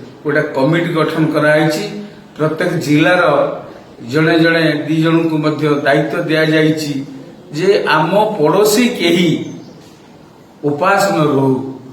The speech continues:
ପ୍ରତ୍ୟେକ ବିଜେପି କାର୍ଯ୍ୟକର୍ତ୍ତା ଯଦି ଅନୁଭବ କରେ ଏ କଥା, ନିଜ ଘରେ ତାର ରେସନର ବ୍ୟବସ୍ଥା କରେଇବେ ଏବଂ ସମସ୍ତଙ୍କୁ ଶେଷରେ ଅନୁରୋଧ, ହାତ ଯୋଡ଼ି ଅନୁରୋଧ, କେହି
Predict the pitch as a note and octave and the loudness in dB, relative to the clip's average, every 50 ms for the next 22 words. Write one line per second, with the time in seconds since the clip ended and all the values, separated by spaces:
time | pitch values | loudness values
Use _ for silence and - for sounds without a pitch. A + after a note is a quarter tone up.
0 | - - - - - - - - - - - - - C#3+ D#3+ D#3+ - A3 A3 A3 | -20 -20 -20 -20 -20 -20 -20 -20 -20 -20 -20 -10 -4 -4 -2 0 2 2 4 4
1 | A3+ - F3+ F#3 E3+ - G#3+ - G#3 A3+ G#3+ G3 F#3 F3 F3 E3 G3 F#3+ F#3+ G3+ | 4 4 2 2 2 2 2 2 4 2 2 2 2 2 2 2 2 2 2 0
2 | F#3+ - A3 G#3 G3+ G#3 G#3 G3 E3+ D#3+ D#3+ F3+ G3+ G#3 A3+ A3 G#3+ A3 A3 F#3+ | 0 2 2 0 0 2 2 2 2 2 2 2 2 4 4 4 4 2 2 2
3 | F#3 F#3+ F#3+ F3+ F3+ D#3+ - - G3 G3+ - - - - - - - - - - | 2 2 2 0 -2 -4 -2 0 0 0 0 0 -2 -6 -10 -12 -16 -18 -16 -8
4 | - D3 D3+ D#3 F3+ F3+ - - C3 C#3 D3+ E3+ F#3+ F#3 D#3+ D3 - - - - | -2 -2 0 0 2 0 0 0 0 0 0 2 2 2 2 0 0 -2 -4 -8
5 | - - - - - - - - D3+ D#3 D#3 D3 C#3 C#3 C#3+ - - F#3 E3+ E3+ | -12 -16 -20 -20 -20 -10 -4 0 0 2 2 2 0 0 0 0 0 -2 0 0
6 | E3+ D#3+ C3+ C#3 C#3 C#3 D3+ D3+ - - D#3 C3 - B2+ A#2+ A#2+ B2 A#2+ A#2 A2 | 0 0 2 2 0 0 0 -2 -4 -2 -2 -2 -2 -2 -4 -4 -4 -6 -6 -6
7 | G#2+ - - - - - - - - - - - - D3 D3 D#3+ F#3 G3+ G#3+ G3 | -8 -10 -12 -16 -20 -20 -20 -20 -20 -20 -20 -12 -4 -2 -2 0 0 0 0 -2
8 | - - D3+ D3 E3 E3+ D#3+ E3 - F3+ E3+ D#3+ D#3+ - C3+ C3 - - C#3+ C#3+ | -4 -4 -2 -2 -2 -2 -4 -6 -6 -8 -6 -6 -6 -6 -8 -8 -6 -6 -4 -4
9 | C#3 B2+ B2 B2+ C3+ C#3+ D3 E3+ F#3 F#3 F3+ F#3 - - - - - - - C3 | -4 -4 -4 -4 -2 -2 0 2 2 2 0 0 -4 -10 -12 -18 -20 -14 -10 -8
10 | C3 - - E3 D#3+ D#3 D#3+ D#3 D3 C3+ C3 B2+ C3+ D3 D#3 E3 F3+ F#3 F3+ - | -8 -4 -2 0 0 0 2 2 2 0 0 0 0 0 0 0 0 -2 -4 -6
11 | - - - - - - - - - C3+ C#3+ D3+ D#3+ D3+ | -10 -14 -16 -20 -20 -20 -18 -10 -4 -2 0 2 2 2